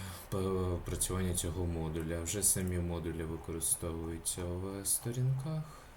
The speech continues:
тобто у нас, е, є роутер, який вже імпортує, е, сторінки, е, які використовують ці контейнери. Так,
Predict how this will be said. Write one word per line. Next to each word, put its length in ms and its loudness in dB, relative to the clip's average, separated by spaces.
тобто 280 -8
у 140 -4
нас, 380 6
е, 100 -2
є 240 -2
роутер, 440 -2
який 360 -4
вже 200 -4
імпортує, 720 -6
е, 40 -4
сторінки, 720 0
е, 180 0
які 720 -2
використовують 1160 -4
ці 280 0
контейнери. 640 -8
Так, 180 -2